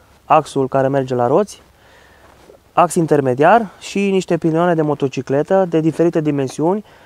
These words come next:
pentru a forma un raport, uh, în așa fel încât să am forță foarte mare. Apoi am montat aceste amortizoare de A T V, care funcționează așa.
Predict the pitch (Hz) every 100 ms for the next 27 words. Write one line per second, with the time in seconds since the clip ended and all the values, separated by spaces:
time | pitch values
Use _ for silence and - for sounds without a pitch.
0 | - _ _ 170 180 180 175 170 165 156
1 | 151 - 156 165 175 165 156 143 - 151
2 | 143 - 170 175 - - _ _ - 135
3 | 131 131 147 156 175 165 151 147 160 165
4 | 160 151 165 151 147 143 156 139 135 123
5 | 107 - _ _ _ - - _ _ 147
6 | 147 202 208 180 180 190 180 185 170 165
7 | 156 147 170 - 139 147 147 143 156 170
8 | 165 147 147 139 135 131 120 - 135 143
9 | 127 147 190 - _ _ _ _ - 151
10 | 151 156 143 160 156 135 143 160 185